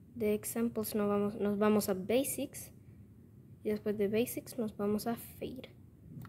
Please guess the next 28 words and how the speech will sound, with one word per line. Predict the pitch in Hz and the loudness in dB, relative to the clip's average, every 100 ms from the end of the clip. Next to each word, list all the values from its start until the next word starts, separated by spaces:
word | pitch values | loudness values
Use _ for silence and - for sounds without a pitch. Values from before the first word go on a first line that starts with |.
| - - - - - - - | -14 -16 -16 -14 -14 -14 -2
Se | 214 | 4
les | 202 196 | 4 6
va | |
a | 202 | 4
abrir | 202 202 | 4 4
una | 190 190 | 2 0
ventanita, | 180 202 175 202 | 0 0 0 0
ya | 196 | 0
la | 190 190 | 0 0
voy | 175 | -2
a | 196 | -2
pasar. | 208 - - - - | -4 -4 -6 -18 -8
Y | 254 | 0
listo, | 254 214 - 160 - | 2 2 0 -4 -4
em, | - 208 214 208 202 202 - | -2 2 4 4 2 0 -2
este | - 214 | -6 -8
es | 202 | -8
nuestro | 202 - 190 | -10 -8 -12
código | - 202 208 202 185 | -6 -2 0 0 -2
de | 185 - - - | -4 -8 -12 -12
Fade. | 202 - - - - - - - - - - - - - - | -8 -8 -8 -18 -20 -20 -20 -20 -20 -20 -20 -20 -20 -20 -12
Em, | 190 180 170 - - | -6 -6 -6 -12 -14
aquí, | - - 294 294 - - | -10 -2 -2 -2 -8 0
en | 208 214 | 4 6
esta | 226 - 226 | 4 2 4
línea | 226 214 202 | 6 6 6
de | 196 | 2
acá, | - 269 | 0 -8